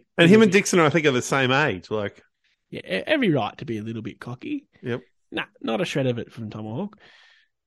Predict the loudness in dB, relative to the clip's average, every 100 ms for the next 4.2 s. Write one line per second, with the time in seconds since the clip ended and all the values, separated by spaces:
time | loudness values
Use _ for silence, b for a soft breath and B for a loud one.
0 | _ _ _ _ _ _ -6 -4 -4 _
1 | -6 -2 0 2 0 0 -2 -2 -2 2
2 | 4 4 2 0 -2 -2 -2 -2 -4 -4
3 | -6 -2 -2 -2 -2 -4 -4 -4 -4 -4
4 | -8